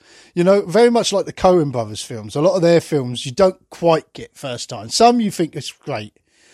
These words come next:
but it's not until the next time you watch it you pick up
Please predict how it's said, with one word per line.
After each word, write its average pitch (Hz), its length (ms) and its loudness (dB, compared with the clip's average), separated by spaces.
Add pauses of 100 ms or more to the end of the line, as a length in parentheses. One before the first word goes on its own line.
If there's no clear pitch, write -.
(100)
but 170 80 -6
it's 151 80 -2
not 190 140 2
until 170 220 2
the 147 100 -2
next - 360 0
time 113 240 -10
you 101 80 -14
watch 98 220 -16
it - 80 -20
you - 140 -20
pick - 260 -14
up - 240 -14